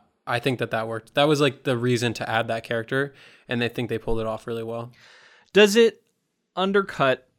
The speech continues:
Speaker 2: the idea a little bit? Because you could argue that her character in this film sort of serves the main character's personal growth. Like,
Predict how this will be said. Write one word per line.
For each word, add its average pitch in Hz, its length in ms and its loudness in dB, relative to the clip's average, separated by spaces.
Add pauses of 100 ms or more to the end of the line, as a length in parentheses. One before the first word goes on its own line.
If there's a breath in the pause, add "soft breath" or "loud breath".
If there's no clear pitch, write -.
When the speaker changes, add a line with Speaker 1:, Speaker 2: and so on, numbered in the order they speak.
(260)
Speaker 2:
the 131 280 -2
idea 123 360 0
a 120 40 2
little 123 240 -2
bit? 120 260 -4
Because 117 800 -2 (100)
you 139 240 -4
could 139 180 -2
argue 123 460 -2
that 113 300 -2
her 123 240 -2
character 120 520 -4
in 120 140 -6
this 110 220 -8
film 117 720 -6 (640)
sort 139 320 -2
of 120 100 -4
serves 123 960 -4
the 127 200 -8
main 117 360 -4
character's 113 640 -8 (600)
personal 120 360 -6
growth. 127 500 -2 (760 soft breath)
Like, 113 420 -4